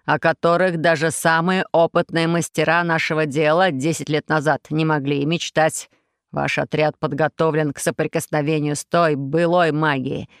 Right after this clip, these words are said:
а не с нынешней, не с грядущей. Цели вашей организации устарели, задачи утратили актуальность.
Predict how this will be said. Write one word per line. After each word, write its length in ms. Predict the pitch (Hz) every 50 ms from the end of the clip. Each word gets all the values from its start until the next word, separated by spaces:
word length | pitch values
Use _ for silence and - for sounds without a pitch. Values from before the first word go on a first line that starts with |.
| _ _ _ _
а 100 | - 135
не 120 | 147 156 151
с 100 | - -
нынешней, 640 | 175 180 175 160 147 139 - - - 139 135 143
не 120 | 160 170
с 80 | 160 147
грядущей. 760 | 143 143 156 180 175 160 156 139 123 - - 120 117 123 - _ _ _ _ _ _ _
Цели 480 | - - 156 156 156 156 156 151 147
вашей 320 | 143 151 156 143 - 147 139
организации 680 | 139 156 156 147 151 139 135 165 160 147 - - 151
устарели, 640 | 151 - - - 151 156 170 175 147 - - - - _ _ _ _ _ _ _ _
задачи 720 | - 135 143 160 156 147 151 160 190 175 147 - - -
утратили 640 | 151 151 127 - - 165 160 151 - - 143 143 143
актуальность. 1040 | 143 139 - - - 160 160 165 165 156 139 135 131 - - - - - - -